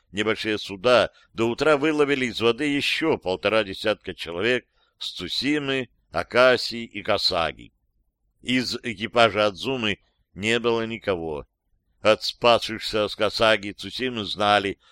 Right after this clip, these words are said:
что этот броненосный крейсер затонул под огнем русских броненосцев,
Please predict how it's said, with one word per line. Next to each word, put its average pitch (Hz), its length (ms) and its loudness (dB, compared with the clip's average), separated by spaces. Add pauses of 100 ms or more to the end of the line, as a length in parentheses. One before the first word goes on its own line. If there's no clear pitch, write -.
(160)
что - 160 0
этот 107 280 0
броненосный 104 640 -2
крейсер 107 500 -4
затонул 113 680 -2 (260)
под 110 140 0
огнем 113 300 2
русских 104 380 -6
броненосцев, 101 840 -4